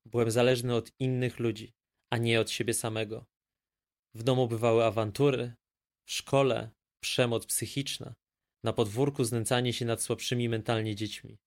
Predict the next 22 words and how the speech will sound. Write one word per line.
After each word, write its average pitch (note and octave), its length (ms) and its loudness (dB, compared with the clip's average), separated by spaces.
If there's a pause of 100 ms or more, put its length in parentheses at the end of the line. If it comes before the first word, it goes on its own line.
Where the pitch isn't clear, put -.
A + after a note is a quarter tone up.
(580)
Wszystko D#3 320 -2
wtedy C#3 280 0
wydawało B2+ 480 2
się - 120 -4
być A#2 180 -4
normalne A#2 600 0 (360)
i A2+ 100 -2
naturalne. A#2+ 680 0 (680)
Nieświadome B2 640 2
dzieci A2+ 480 -2 (220)
były A#2 300 0
niewinne. A2+ 640 -4 (640)
Po A#2 60 0
prostu C3 280 -2
mieliśmy B2+ 360 -2
pecha, A2+ 420 -4 (600)
bo A#2+ 80 2
wychowywaliśmy A2+ 840 -2
się A2 240 -8 (500)
w - 60 -20
trudnych A2+ 400 -2
rodzinach. A2 520 -4